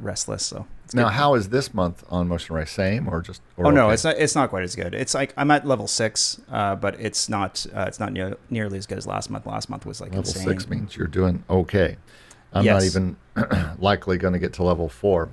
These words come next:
Speaker 2: I don't think, this month. So,
Speaker 1: Yeah,
Speaker 2: um,
Speaker 1: I can't complain. That's for sure.
Speaker 2: Yeah.
Speaker 1: Um, it's not bad. I think it's leftovers from last month.
Speaker 2: Mm-hmm.
Speaker 1: But, um, something I was gonna say before I forget.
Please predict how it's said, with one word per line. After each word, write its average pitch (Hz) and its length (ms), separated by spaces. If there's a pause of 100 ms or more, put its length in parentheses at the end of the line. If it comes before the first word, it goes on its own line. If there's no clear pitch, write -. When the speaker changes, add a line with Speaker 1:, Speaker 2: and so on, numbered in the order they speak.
(420)
Speaker 2:
I - 160
don't - 220
think, - 240
this - 200
month. 82 240
So, 90 320 (400)
Speaker 1:
Yeah, 107 280
Speaker 2:
um, 85 340
Speaker 1:
I 113 80
can't 135 160
complain. 98 440 (380)
That's 110 160
for - 120
sure. - 360 (160)
Speaker 2:
Yeah. 95 200
Speaker 1:
Um, 95 200
it's - 160
not 120 200
bad. 95 320 (200)
I - 140
think 135 160
it's 123 100
leftovers 104 640
from 92 300 (280)
last 95 300
month. - 300 (640)
Speaker 2:
Mm-hmm. 90 200 (220)
Speaker 1:
But, 110 260
um, 101 380 (1300)
something 359 260
I 381 40
was 339 100
gonna 175 120
say 156 220
before 123 260
I - 20
forget. 117 440